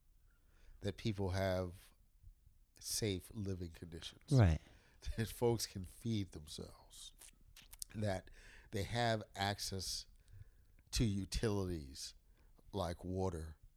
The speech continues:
Speaker 1: and electricity.
Speaker 2: Mm-hmm.
Speaker 1: When you're looking at some of these municipalities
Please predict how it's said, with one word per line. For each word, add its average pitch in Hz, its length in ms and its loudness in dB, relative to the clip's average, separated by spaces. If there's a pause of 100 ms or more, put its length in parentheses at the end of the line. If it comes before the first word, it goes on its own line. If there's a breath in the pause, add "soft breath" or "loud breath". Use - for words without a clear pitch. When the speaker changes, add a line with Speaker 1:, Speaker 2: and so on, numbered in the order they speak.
(480)
Speaker 1:
and 104 100 0
electricity. 90 640 -2
Speaker 2:
Mm-hmm. 101 260 8 (260 loud breath)
Speaker 1:
When 107 180 0
you're 98 180 0
looking 127 400 2
at 101 140 -2
some 117 180 0
of 107 80 -2
these 104 200 0
municipalities 98 1160 -4